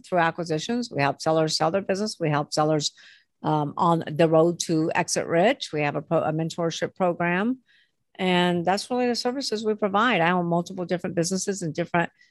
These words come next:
uh, areas. I partner with business owners, investing my money, my time, resources, core competencies, and help, you know,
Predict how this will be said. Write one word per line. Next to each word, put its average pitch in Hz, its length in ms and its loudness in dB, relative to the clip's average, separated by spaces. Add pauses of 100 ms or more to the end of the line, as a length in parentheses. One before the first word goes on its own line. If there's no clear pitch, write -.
(320)
uh, 156 400 2
areas. 190 540 4
I 156 80 2
partner 185 320 -4
with 175 100 -4
business 180 300 -2
owners, 190 260 -4
investing 165 380 -2
my 165 140 0
money, 175 280 2
my 165 160 0
time, 175 340 0
resources, 175 760 0 (340)
core 196 220 6
competencies, 185 1120 0 (480)
and 170 500 2
help, 175 400 -2
you 185 180 -4
know, 165 360 -2